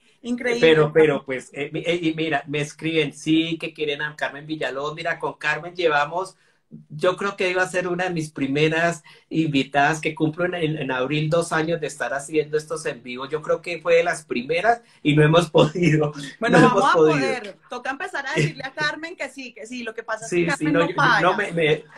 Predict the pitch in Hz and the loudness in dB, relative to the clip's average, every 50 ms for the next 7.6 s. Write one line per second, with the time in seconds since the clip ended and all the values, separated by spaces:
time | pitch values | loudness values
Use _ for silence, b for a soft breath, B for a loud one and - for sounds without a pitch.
0 | B B B B 165 190 208 220 226 214 202 185 180 185 185 185 185 165 160 175 | B B B B 2 2 4 4 2 0 -2 2 4 4 4 4 2 0 0 0
1 | 175 180 - 156 170 170 165 170 160 156 156 170 175 185 196 196 190 220 214 190 | 0 0 0 -2 0 2 2 2 0 -2 -4 -4 -2 0 0 0 0 -2 -4 -2
2 | 165 156 151 151 147 - 147 139 147 147 151 147 147 - - - 160 156 156 185 | -2 -2 -2 -2 -4 -6 -6 -6 -4 -4 -4 -4 -6 -6 -4 0 2 2 2 2
3 | 196 190 170 170 - 147 135 - - 151 147 143 151 160 - _ _ _ _ _ | 0 -2 -2 -2 -2 -2 -4 -2 -2 -2 -2 -2 -2 -4 -8 _ _ _ _ _
4 | _ _ - 160 156 151 151 165 180 160 - - 175 202 220 226 233 - - 196 | _ _ -4 -2 0 0 0 0 -2 -4 0 2 2 4 6 6 4 4 4 0
5 | 170 165 165 156 - 202 - 226 240 240 226 185 170 - - 190 165 226 226 226 | -2 -2 -2 -2 -4 -4 -2 -2 -2 0 0 -2 -2 0 -2 -2 0 0 0 0
6 | - 240 262 240 226 220 214 226 233 240 233 214 202 190 185 185 190 202 247 359 | -2 -4 -6 -6 -4 -2 -2 -2 -2 -2 -2 -4 -4 -4 -4 -4 -6 -6 -6 -4
7 | 370 320 269 240 226 226 240 240 - - 175 156 | -4 -4 -2 -2 -4 -4 -4 -6 -6 -6 -6 -6